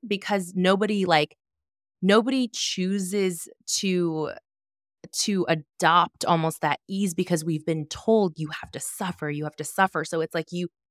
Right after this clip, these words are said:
it's almost like you, your brain tells yourself, "If I'm not suffering, I'm not doing it right." But for her to break through that barrier and be like, "Actually, it's, like, the easiest thing ever and I love it." I'm like, "Oh my God, how refreshing is that to hear?" What if more moms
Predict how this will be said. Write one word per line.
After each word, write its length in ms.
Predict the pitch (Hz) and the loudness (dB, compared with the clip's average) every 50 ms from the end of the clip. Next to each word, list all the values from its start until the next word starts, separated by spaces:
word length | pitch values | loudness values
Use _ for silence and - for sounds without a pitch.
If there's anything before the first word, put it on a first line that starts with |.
| _ _ - | _ _ -6
it's 120 | 190 - | 0 2
almost 240 | 208 202 214 208 - - | 4 4 4 2 2 0
like 140 | 175 170 | 0 0
you, 140 | 175 165 160 - - - - | 0 -4 -4 -6 -8 -8 -2
your 140 | 175 170 160 | 2 2 2
brain 260 | - 180 180 175 165 160 | 4 4 4 4 2 0
tells 220 | - 185 180 170 | 0 -2 -2 -2
yourself, 300 | 170 151 - 151 143 143 _ _ _ _ - - | -2 -4 -2 -2 -4 -4 _ _ _ _ -6 -4
"If 140 | 180 - | 0 2
I'm 140 | 190 175 175 175 | 4 4 4 2
not 160 | 160 147 - | 0 0 0
suffering, 540 | - 208 196 185 - 175 170 160 151 151 - | 4 4 4 4 4 2 2 2 2 2 0
I'm 160 | 151 156 156 | 0 0 0
not 200 | 156 147 - - | 0 -2 -2 -2
doing 240 | - 165 156 151 143 | -4 -4 -4 -4 -4
it 80 | 143 - | -6 -4
right." 280 | - 156 156 156 147 - - 160 | 0 2 2 2 2 0 -4 0
But 180 | - 156 147 - _ _ _ _ _ - | 0 0 0 0 _ _ _ _ _ -4
for 80 | 185 165 | 2 4
her 120 | 202 220 | 4 6
to 120 | 226 196 175 _ _ 165 | 4 4 0 _ _ -4
break 200 | 170 175 190 _ _ - | -2 -2 -2 _ _ -2
through 120 | 190 185 | 0 2
that 220 | 175 151 151 151 - | 2 2 0 0 0
barrier 420 | 151 151 151 160 175 202 220 247 | 0 2 2 2 2 2 2 2
and 100 | 240 214 | 2 2
be 100 | 190 202 180 | 2 2 4
like, 200 | 175 170 165 - | 4 4 4 4
"Actually, 420 | - 170 180 - - - 254 247 247 | 0 0 0 -2 -4 -4 -2 0 0
it's, 140 | 233 - - | 0 2 2
like, 140 | 240 233 - - | 2 2 2 0
the 180 | 254 - - | -2 -2 0
easiest 320 | 180 175 160 180 180 170 - | -2 -2 0 0 -2 -2 -2
thing 160 | - 165 160 | -4 -2 2
ever 200 | - 151 151 156 | 2 2 2 2
and 100 | 151 147 | 0 0
I 60 | 143 | 0
love 220 | 139 131 127 131 147 | 0 2 2 4 6
it." 200 | 180 262 339 339 _ _ _ _ _ _ - - | 6 6 6 4 _ _ _ _ _ _ 0 2
I'm 100 | 214 214 | 2 4
like, 160 | 220 214 190 - | 4 2 2 2
"Oh 100 | 196 214 | 2 2
my 140 | 254 262 220 | 4 4 4
God, 320 | 165 175 202 180 143 127 156 | 6 6 6 6 4 2 0
how 200 | - - 185 202 | 2 2 2 4
refreshing 480 | 220 226 - - 180 175 - - 202 180 | 2 0 -2 -2 -4 -4 -4 -2 -2 -2
is 120 | 160 139 139 | -2 0 2
that 200 | 147 160 185 - | 2 2 2 0
to 80 | - 165 | -4 -6
hear?" 200 | - 123 127 135 | -4 -4 -4 -2
What 180 | 151 151 170 196 | 0 2 2 2
if 140 | 202 196 | 2 0
more 260 | 180 170 170 175 175 170 | 0 0 2 2 2 2
moms 460 | 160 151 151 151 147 143 143 143 | 2 2 2 2 0 -2 -4 -10